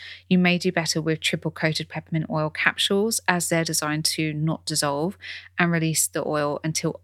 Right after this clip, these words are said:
after the stomach, meaning you won't get that sphincter relaxation. So they've triple coated them. They've made the coating really strong so that the stomach acid doesn't open up the capsule, um, and, and so that it makes it through the stomach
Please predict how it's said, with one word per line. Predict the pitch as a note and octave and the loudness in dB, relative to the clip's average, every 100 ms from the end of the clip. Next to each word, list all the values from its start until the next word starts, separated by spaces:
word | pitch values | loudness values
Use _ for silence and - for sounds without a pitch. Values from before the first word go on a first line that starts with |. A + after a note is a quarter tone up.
| - | -2
after | D#3 D#3 - - | 0 0 -6 -4
the | |
stomach, | - - C#3 G#2+ - - | -2 0 0 -2 -4 -4
meaning | E3 D#3 | -2 0
you | D#3 D#3 | 0 0
won't | D#3 - | -2 -2
get | - | -2
that | - - | -2 -2
sphincter | - D3 - - | -4 -4 -6 -4
relaxation. | D3+ D3 - - D3 C#3+ - - | -4 -4 -6 -6 -4 -4 -4 -4
So | - | -4
they've | D#3 D3+ | -4 -4
triple | - A#3 - F3+ | -2 -2 0 -4
coated | - F3+ E3 - | 4 2 2 -2
them. | C3+ C3+ | -2 0
They've | C#3+ D3 | -2 -2
made | D#3 D#3+ | -2 0
the | D#3+ | -4
coating | - F#3+ - D#3+ D3+ | -2 -2 0 -6 -2
really | E3+ E3 D#3 | 0 0 0
strong | - F3 - - E3+ - - - | 2 2 2 -2 -4 -4 -14 -8
so | - F3+ | 0 4
that | E3+ | 4
the | - | 4
stomach | - G3+ F3+ - | 2 4 2 0
acid | D3+ - - _ | -2 -2 -4 _
doesn't | - D3+ D#3 - | 0 2 0 -2
open | F3 E3+ - D#3 - | 0 -2 -2 -6 2
up | D#3 - - - - - _ | 4 4 -4 -20 -20 -20 _
the | - D3+ | -2 0
capsule, | - D3 - - C#3+ - - - _ _ | -2 -2 -2 -2 -2 -4 -8 -20 _ _
um, | D#3+ - | 2 2
and, | D3+ D3 - _ _ - | -2 -4 -10 _ _ 2
and | D#3 D3 | 4 4
so | - C#3+ | 0 2
that | - - | 2 0
it | - | 0
makes | D#3+ E3+ - - | 2 2 0 -4
it | - | -6
through | - - F3 E3 | -8 -2 0 0
the | D3+ | 0
stomach | - - C#3+ C#3 - | -2 0 0 0 -2